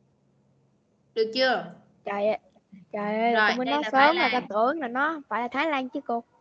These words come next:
Speaker 1: Ừ, đây là Thái Lan. Rồi, còn đây là nước nào?
Speaker 2: Yes,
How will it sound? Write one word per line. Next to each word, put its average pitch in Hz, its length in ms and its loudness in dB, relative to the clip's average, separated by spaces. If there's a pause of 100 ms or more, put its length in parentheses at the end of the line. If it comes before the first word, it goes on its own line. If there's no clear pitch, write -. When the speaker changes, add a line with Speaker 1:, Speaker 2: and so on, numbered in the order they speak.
(580)
Speaker 1:
Ừ, 214 260 -2
đây 220 140 2
là 214 100 0
Thái 214 220 -2
Lan. 220 500 0 (140)
Rồi, 208 260 4
còn 214 140 -2
đây 240 180 4
là 233 100 2
nước 254 220 -4
nào? 214 340 -4 (3000)
Speaker 2:
Yes, 302 300 10